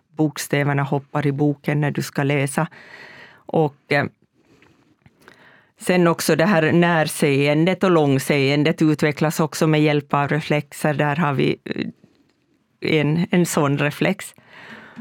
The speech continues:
Så jag tycker att det är oerhört bra utfunderat det här, den här utvecklingen. Man tänker att det tar ett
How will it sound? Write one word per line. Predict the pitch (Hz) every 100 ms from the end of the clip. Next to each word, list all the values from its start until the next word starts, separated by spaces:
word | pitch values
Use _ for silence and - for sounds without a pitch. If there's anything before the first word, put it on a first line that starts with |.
| -
Så | - - 160 147 - - - _
jag | 170
tycker | - - 170
att | 160
det | 147 156
är | - - _
oerhört | 196 226 180 160 160 147 139 - - - - - _ _ -
bra | 147 135 175 180 147 151 -
utfunderat | 180 165 - 156 143 143 139 135 139
det | 143
här, | 156 139 131 139
den | 143 147
här | 151 160 165
utvecklingen. | 131 123 - - 135 127 143 147 -
Man | 147 139
tänker | 147 - 147
att | 147
det | 143
tar | 139 147 143
ett | 139